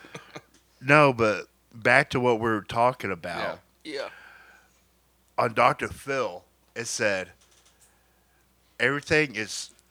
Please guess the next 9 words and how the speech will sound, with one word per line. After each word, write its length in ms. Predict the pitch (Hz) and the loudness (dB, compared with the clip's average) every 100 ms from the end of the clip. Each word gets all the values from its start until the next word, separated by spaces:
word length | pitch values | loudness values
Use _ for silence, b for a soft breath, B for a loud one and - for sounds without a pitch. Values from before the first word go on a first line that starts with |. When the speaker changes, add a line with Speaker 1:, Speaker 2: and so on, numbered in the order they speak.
| _ _ _ _ _ _ _ _ _ _ _ _ - - - _ - - _ _ _ _ _ _ _ - - - _ b b b b b b _ b - | _ _ _ _ _ _ _ _ _ _ _ _ -12 -12 -16 _ -20 -20 _ _ _ _ _ _ _ -16 -16 -16 _ b b b b b b _ b -20
Speaker 2:
Continue. 460 | 120 - 127 92 _ | -16 -14 -12 -14 _
Go 100 | 117 | -16
ahead. 160 | 110 - _ _ _ _ _ _ _ _ _ _ _ _ _ _ _ _ | -16 -20 _ _ _ _ _ _ _ _ _ _ _ _ _ _ _ _
Speaker 1:
'Cause 240 | 135 113 | -4 -2
everything 460 | 117 135 139 156 143 | 2 2 4 0 0
is 100 | 107 | -4
starting, 380 | - 120 110 101 | -4 -2 -2 -4
you 80 | 101 | -8
know, 240 | 92 90 | -8 -12